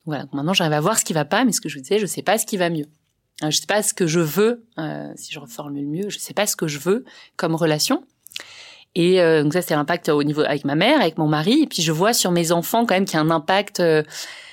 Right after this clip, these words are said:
de l'ordre de la réparation, de, euh, je pense comme, euh, j'y, enfin, j'ai l'impression que, euh, on, on essaye souvent avec nos enfants de ne pas être, de, de soit faire comme nos parents de ce qu'on adorait, soit faire l'inverse. Mais en fait,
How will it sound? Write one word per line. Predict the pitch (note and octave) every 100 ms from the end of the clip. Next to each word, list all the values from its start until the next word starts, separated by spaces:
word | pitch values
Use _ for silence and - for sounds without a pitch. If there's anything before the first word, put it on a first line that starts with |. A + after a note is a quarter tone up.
| - - - _
de | E3 F3
l'ordre | G3 A3+
de | F3
la | F#3
réparation, | F3+ F#3+ G3 G#3+ - C4+ A#3+ - D#3+
de, | F3
euh, | F#3 G3 D#3+
je | D#3
pense | G3 F#3+
comme, | - F3+ F3
euh, | E3 D#3 D#3 D3+ D#3 -
j'y, | D#3+ D#3 D#3+ -
enfin, | C#3 C3
j'ai | C3+ C#3+
l'impression | E3+ - G3+ F#3 - C4 B3+
que, | F#3+
euh, | F3+ E3
on, | D3 D3 D#3 D#3
on | D3
essaye | D#3+ D#3+ G3
souvent | - G3 G3
avec | F3 D3 -
nos | D#3
enfants | D#3 - A3+
de | F3
ne | D3+
pas | D3 D#3
être, | E3 F#3 -
de, | D#3+
de | - D#3+
soit | - A#3
faire | A#3+ -
comme | - A3+
nos | G#3
parents | G3 F#3+ F#3+
de | E3+
ce | -
qu'on | D#3
adorait, | C#3 D3+ G3+ A#3+
soit | - F#3+
faire | - F3
l'inverse. | F3 F3+ F3 - - - - - - -
Mais | D#3 F3+ G#3+ B3 -
en |
fait, | -